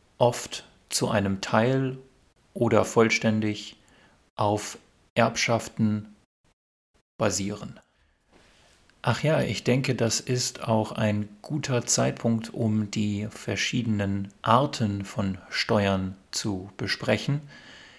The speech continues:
die hier benutzt werden können.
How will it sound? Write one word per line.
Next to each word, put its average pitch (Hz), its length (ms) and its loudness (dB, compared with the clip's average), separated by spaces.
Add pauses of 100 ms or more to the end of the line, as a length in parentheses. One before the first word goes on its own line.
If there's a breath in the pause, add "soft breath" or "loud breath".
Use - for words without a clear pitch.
(320 loud breath)
die 117 480 2
hier 104 640 0
benutzt - 720 0 (180)
werden 98 460 0
können. - 360 -6